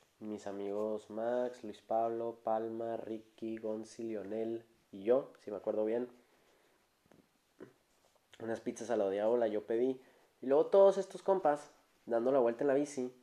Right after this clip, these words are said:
nos encontramos unos vatos italianos y les hicimos las retas del foot. No sé de quién fue la idea, creo que de Gonzalo, y quedó como cua-,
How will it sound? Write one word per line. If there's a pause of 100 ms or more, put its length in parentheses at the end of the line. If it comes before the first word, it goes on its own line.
(440)
nos
encontramos
unos
vatos
italianos
y
les
hicimos
las
retas
del
foot. (540)
No
sé
de
quién
fue
la
idea,
creo
que
de
Gonzalo, (1000)
y (180)
quedó
como (160)
cua-,